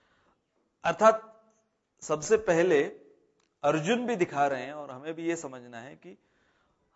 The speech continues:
हमें जहां पर सत्संग हो रहा है, तो अपने शरीर को ला, ले जाना है वहां पे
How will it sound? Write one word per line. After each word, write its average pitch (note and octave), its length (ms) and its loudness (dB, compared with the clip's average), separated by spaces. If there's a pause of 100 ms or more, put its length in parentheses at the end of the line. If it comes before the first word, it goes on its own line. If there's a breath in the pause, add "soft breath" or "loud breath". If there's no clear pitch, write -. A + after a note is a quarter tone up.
हमें D#3 260 -10
जहां B2+ 280 -4
पर - 640 -4
सत्संग F3+ 540 -6
हो D3 160 -2
रहा D#3+ 100 -2
है, E3+ 60 0
तो E3 120 -4
अपने D#3+ 200 -8
शरीर D3+ 420 -4
को E3 160 0
ला, B2+ 180 0
ले A#2+ 260 -2
जाना A2+ 260 -8
है G2 60 -20
वहां F#2 180 -20
पे - 140 -20